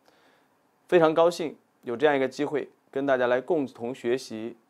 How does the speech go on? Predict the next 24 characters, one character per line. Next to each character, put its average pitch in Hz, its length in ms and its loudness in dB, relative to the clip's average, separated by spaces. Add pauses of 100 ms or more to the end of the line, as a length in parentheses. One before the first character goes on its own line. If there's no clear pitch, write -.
(160)
政 165 180 -2
治 139 80 -4
学 131 80 -4
原 123 240 2
理 135 80 -6
这 - 100 -16
门 113 140 -10
课 - 160 -10
程。 - 180 -14 (1500)
那 - 100 -4
么 160 100 6
今 190 140 0
天 202 120 6
我 151 80 4
们 135 120 4
要 147 80 4
讲 113 200 -6
的 113 120 -8
是 117 160 -14
第 139 120 -8
三 151 240 -4
讲， 139 200 -8 (600)
国 117 200 -4
家。 135 260 -2